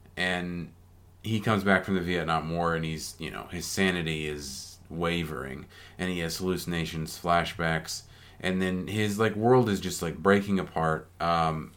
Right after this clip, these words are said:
and people around him, and just these, it's creepy. Like, there's, that's where Silent Hill kinda got its, like,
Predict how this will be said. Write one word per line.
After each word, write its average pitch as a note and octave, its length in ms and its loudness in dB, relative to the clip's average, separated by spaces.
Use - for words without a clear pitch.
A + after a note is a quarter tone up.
and F2 600 -4
people D#3 520 4
around G2+ 400 6
him, G2 220 4
and F#2+ 160 2
just G2 180 -2
these, G#2 260 0
it's A#2+ 280 -2
creepy. A#2 720 2
Like, F2 280 0
there's, G#2+ 300 4
that's A#2+ 180 0
where D#3 80 4
Silent B2+ 420 2
Hill G#2+ 180 0
kinda F#2+ 260 0
got F2 280 2
its, - 300 -8
like, D#2 280 -6